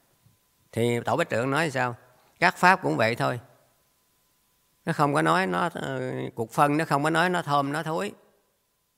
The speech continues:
Nó nằm ở dưới đất á, mình gặp nó, mình tránh đi. Cái người nông dân gặp cục phân á, người ta lấy về, người ta bón, người ta lúa, lúa cây người ta. Còn mình không cần, mình sợ, mình dơ thì mình tránh ra. Cục phân nó đâu có mồi,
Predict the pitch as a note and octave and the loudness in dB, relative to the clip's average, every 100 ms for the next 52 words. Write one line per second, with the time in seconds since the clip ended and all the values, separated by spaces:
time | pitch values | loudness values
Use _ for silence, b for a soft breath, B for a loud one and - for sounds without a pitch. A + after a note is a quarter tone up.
0 | _ - F#3 D3 B2+ D#3+ F3+ F3+ G3 G3 | _ -4 0 0 0 -2 0 0 0 -2
1 | D#3+ C3 A#2 - F3 E3+ C3 D3+ F3+ G#3 | -4 -2 -2 -2 -4 -4 -4 -4 -4 -4
2 | D#3+ D3+ _ _ _ _ _ _ _ _ | -6 -8 _ _ _ _ _ _ _ _
3 | _ _ _ _ - F3 C#3 C#3 D3+ D#3 | _ _ _ _ -8 -2 0 0 0 0
4 | D3+ C3+ A#2+ B2+ B2+ D#3 D3 D#3 D#3+ - | 0 0 -2 -6 -6 -4 -4 -6 -8 -12
5 | - C#3 D3 F3 B2+ A#2 A2+ B2+ C#3 F3 | -10 -4 -4 -4 -4 -6 -6 -8 -6 -6
6 | E3+ D#3 D#3 F#3 F#3 D#3 D3+ C3 B2+ A2+ | -8 -6 -4 -4 -6 -10 -6 -6 -6 -8
7 | A#2+ A#2 - _ _ _ _ - A2+ A2+ | -10 -12 -18 _ _ _ _ -10 -6 -6
8 | A2 C3 E3 A2+ A2+ A2+ A2 G#2 A2 C3 | -6 -8 -6 -8 -8 -10 -8 -6 -6 -6
9 | A#2 B2 B2+ C3+ A#2+ A2+ C#3+ F#3+ F3 C#3+ | -6 -4 -2 -2 -4 -6 -6 -6 -8 -8
10 | - _ _ _ _ _ - B2+ D#3 D#3 | -12 _ _ _ _ _ -8 -2 0 2
11 | F3 D3+ F3 C#3+ A#2 A#2+ A#2+ | 0 0 2 4 4 4 0